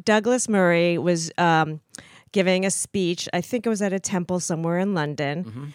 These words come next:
Speaker 1: And, uh, he was talking about, um, how Hamas is equal to isis. And in London, when isis was there and you were pro-isis, you were kicked out. And he, his philosophy was, you know, if you're Hamas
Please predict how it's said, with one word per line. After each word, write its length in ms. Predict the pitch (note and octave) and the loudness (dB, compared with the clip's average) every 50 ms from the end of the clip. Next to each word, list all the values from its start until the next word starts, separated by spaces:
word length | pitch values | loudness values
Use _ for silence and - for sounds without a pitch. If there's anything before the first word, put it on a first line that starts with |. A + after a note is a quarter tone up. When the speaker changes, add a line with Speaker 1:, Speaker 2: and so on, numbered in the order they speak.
| - _ _ _ - | -16 _ _ _ 2
Speaker 1:
And, 680 | F#3 F#3 F#3 F3+ F3+ F3+ F3+ F3 F3 F3+ F3+ D#3+ - _ _ - | 4 4 4 4 4 2 2 2 0 -2 -2 -4 -8 _ _ 2
uh, 180 | F3 F3 E3+ | 2 2 4
he 100 | F#3+ G3+ F3+ | 2 2 0
was 140 | F3+ - | 0 -2
talking 440 | - - G3 F3+ F#3 - - G3 F#3+ | -2 0 0 0 0 0 -2 -2 -2
about, 520 | F#3 E3 F3+ E3 D#3+ D#3 D3+ D#3 D#3+ - _ - - - - - - - _ _ - | -2 0 2 2 4 4 4 2 0 -2 _ -16 -20 -20 -20 -20 -20 -20 _ _ 0
um, 200 | E3+ D#3+ D#3 E3+ | 2 2 2 0
how 280 | F3+ F3+ D#3+ D#3 D3+ E3 | 0 0 2 0 0 0
Hamas 520 | F#3 F3+ F3+ F3 E3 E3 F3 F#3+ - - | 0 0 2 2 2 2 2 0 -2 -4
is 140 | F3 D#3+ - - | -4 -4 -4 -6
equal 260 | F3 - E3 E3 E3+ | -6 -4 -4 -4 -4
to 160 | - - - | -4 -2 0
isis. 560 | F3 F#3 F#3+ F3+ - F3+ E3+ E3 E3+ - - - - | 2 2 2 0 0 0 0 0 0 -2 -4 -4 -2
And 180 | F3 F3 E3+ E3+ E3+ | 0 0 0 0 0
in 100 | E3+ F#3+ | 0 2
London, 460 | A#3+ D4 D4+ C4 C4 B3+ B3 A#3+ A#3+ | 2 2 4 4 4 4 4 4 2
when 160 | A3 G#3 - | 2 0 0
isis 500 | - G#3+ A3+ A3 - - A3+ G#3+ - - | 2 2 2 2 0 0 -2 -2 -2 -2
was 160 | G3 G3 E3 | -2 -2 0
there 340 | E3 E3+ E3 D#3 D#3 F3 E3 - - - - - - _ _ - | 0 2 2 2 2 0 -2 -6 -12 -20 -20 -20 -20 _ _ 0
and 340 | F3 E3+ E3 E3 E3 D#3+ - - | 0 0 0 0 -2 -4 -6 -4
you 280 | F#3 F3+ F3+ F3 E3 | -2 0 2 2 2
were 200 | E3 E3 F3 E3 | 2 0 -2 -2
pro-isis, 720 | D3+ - F#3 E3 E3+ G#3 C4 C4+ - - A#3 A3 G#3+ - - | -4 -4 -2 0 2 4 4 4 4 2 2 0 0 0 0
you 80 | G3+ | 0
were 100 | F3+ F3+ | 0 0
kicked 320 | E3+ - - F3 D#3+ - - | -2 -4 -6 -8 -8 -6 -4
out. 320 | D#3 A#2+ F2 D#2+ - _ - | -2 -2 -2 -2 -6 _ -6
And 180 | - E3 E3 F#3 | -4 -4 -2 0
he, 260 | G3 F#3+ F#3+ G#3 F#3+ | 0 0 0 0 0
his 360 | F#3+ G3 A#3 A#3 A#3+ A3 - | 0 2 2 2 2 0 -2
philosophy 680 | - A3 G#3+ A#3+ C#4 D4+ D4 - C4+ B3 - A#3 A#3+ A#3 | -2 0 2 4 4 4 2 2 -2 -2 0 2 2 2
was, 400 | G#3+ G#3 G3 F#3+ F#3+ F#3 F#3 - _ - - - - - - _ _ - | 4 4 4 4 4 2 0 -4 _ -16 -20 -20 -20 -20 -20 _ _ -2
you 80 | F#3 F3+ | 2 2
know, 160 | F#3 F3 E3+ | 4 4 2
if 120 | F3+ F3 | 2 0
you're 260 | G3 F#3+ G3 G#3 G3 F#3+ | 2 2 2 2 0 0
Hamas 760 | F#3 G#3+ A#3+ C#4 D#4 D4+ A#3+ F#3+ F#3+ G#3+ G#3+ - - - | 0 0 2 4 4 4 4 4 4 2 2 0 -2 -2